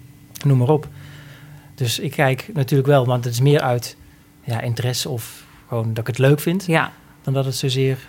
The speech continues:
Speaker 1: eh,
Speaker 2: Maar weet je wel uit je hoofd van wat voor Schiphol, wat bijvoorbeeld, want overvliegende vliegtuigen is heel vaak een, eh,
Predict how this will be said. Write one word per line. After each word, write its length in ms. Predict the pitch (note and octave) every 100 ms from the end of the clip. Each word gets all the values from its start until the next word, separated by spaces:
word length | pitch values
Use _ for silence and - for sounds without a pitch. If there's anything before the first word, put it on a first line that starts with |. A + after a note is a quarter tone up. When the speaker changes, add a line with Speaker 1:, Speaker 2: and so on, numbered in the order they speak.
| - - -
Speaker 1:
eh, 140 | E3 C3+
Speaker 2:
Maar 100 | D#3+
weet 140 | -
je 80 | F3
wel 140 | F3
uit 160 | D#3+ F3
je 80 | D3+
hoofd 280 | D#3+ E3
van 200 | - D#3
wat 180 | D3 D#3
voor 100 | -
Schiphol, 640 | D3 E3 D#3 D#3 D3+ D3+ D3
wat 120 | D3
bijvoorbeeld, 380 | - C#3+ C#3+ -
want 280 | D3+ C#3+ -
overvliegende 500 | D#3 D3+ D#3 D3+ D3
vliegtuigen 480 | E3 D3 D#3 C#3+ C#3+
is 80 |
heel 120 | C#3+ C#3+
vaak 220 | C#3+ C#3+
een, 280 | C#3+ C#3 - -
eh, 320 | D#3 C#3+ C3